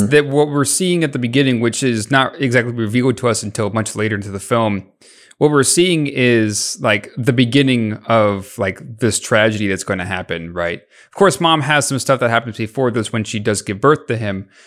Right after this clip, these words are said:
Speaker 2: Um, but in terms of, like, the journey that our twins go on, like, this is more or less, like, the beginning point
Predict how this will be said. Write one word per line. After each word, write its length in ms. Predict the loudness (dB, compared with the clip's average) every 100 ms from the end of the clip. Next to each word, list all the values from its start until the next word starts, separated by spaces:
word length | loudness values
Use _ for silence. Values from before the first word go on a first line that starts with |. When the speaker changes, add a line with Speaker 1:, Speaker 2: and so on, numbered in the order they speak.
| _ 0
Speaker 2:
Um, 540 | 2 2 0 -4 -8 2
but 180 | 4 4
in 200 | 0 -2
terms 360 | 0 0 2
of, 220 | 0 2
like, 160 | 0 0
the 80 | 0
journey 220 | 2 2
that 160 | 2 2
our 100 | 0
twins 320 | -2 -4 -2
go 160 | 0 2
on, 280 | 2 0 -6 -8 -2
like, 220 | 0 2
this 180 | 2 2
is 140 | 2
more 180 | 6 6
or 60 |
less, 220 | 6 2 0
like, 180 | -2
the 60 | -2
beginning 500 | 0 0 2 2 -2
point 460 | -2 -4 -4 -6